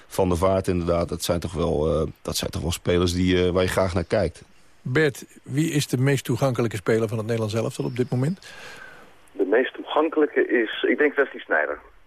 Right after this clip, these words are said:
Speaker 3: Ik bedoel, die, eh, is toch een beetje meneer het mannetje van dit elftal. En, eh,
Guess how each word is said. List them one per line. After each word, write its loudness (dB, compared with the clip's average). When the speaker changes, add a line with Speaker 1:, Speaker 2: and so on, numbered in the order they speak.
Speaker 3:
Ik -20
bedoel, 4
die, 2
eh, 4
is -20
toch -6
een 0
beetje 0
meneer 2
het -2
mannetje -2
van -6
dit -2
elftal. 2
En, -8
eh, 4